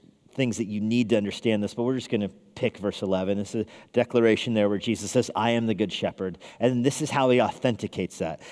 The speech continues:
And this, again, isn't the first time he declares himself to be the shepherd. That's been going on for a while now in his ministry, but we're just jumping in here.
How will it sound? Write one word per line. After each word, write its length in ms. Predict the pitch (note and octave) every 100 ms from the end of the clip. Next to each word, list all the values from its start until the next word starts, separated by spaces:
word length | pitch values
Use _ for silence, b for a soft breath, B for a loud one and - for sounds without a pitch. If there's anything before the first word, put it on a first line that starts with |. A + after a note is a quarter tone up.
| -
And 140 | D3+
this, 180 | D3+ -
again, 220 | C3 B2+
isn't 180 | A#2+ C3
the 80 | A#2+
first 320 | - D3+ -
time 160 | C3+ A#2+
he 60 |
declares 320 | A2 B2+ A#2
himself 300 | G#2+ - A#2+
to 60 | -
be 80 | A2
the 60 |
shepherd. 380 | G2+ B2 G#2 A2+
That's 160 | G#2+ -
been 160 | A2+
going 220 | G2+ G2+ G2+
on 160 | G2+
for 120 | G2+
a 60 | F#2+
while 320 | F#2+ C3+ C3
now 180 | A#2+ A#2
in 60 | A2
his 120 | G2
ministry, 360 | A2 G#2+ A#2
but 100 | G#2+
we're 120 | A#2+ B2+
just 200 | G#2+ -
jumping 300 | A2 A2 G2
in 100 | F#2
here. 260 | G2+ G2